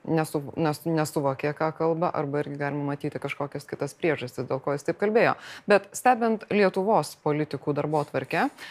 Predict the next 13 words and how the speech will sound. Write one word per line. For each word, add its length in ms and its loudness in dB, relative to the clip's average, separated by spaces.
gali 260 2
atrodyti, 400 0
kad 160 0
Baltarusijoje 720 2
nevyksta 680 -2
nei 280 -2
smurto 400 -4
gatvėse, 460 -4
nei 160 0
žmonių 280 -4
pasipiktinimo, 680 -4
nei, 320 2
e, 20 -6